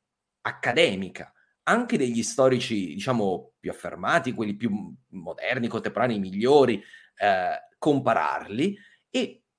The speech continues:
poi distillarlo in qualcosa che è comprensibile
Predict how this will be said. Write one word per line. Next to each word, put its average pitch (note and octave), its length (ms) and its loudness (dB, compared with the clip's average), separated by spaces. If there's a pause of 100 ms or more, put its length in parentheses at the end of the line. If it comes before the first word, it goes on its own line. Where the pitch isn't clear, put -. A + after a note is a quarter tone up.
(120)
poi A#2+ 520 4
distillarlo A#2+ 1080 2
in D3 100 0
qualcosa C#3 560 2
che A2 200 -2
è B2 120 -2
comprensibile A#2 1120 -2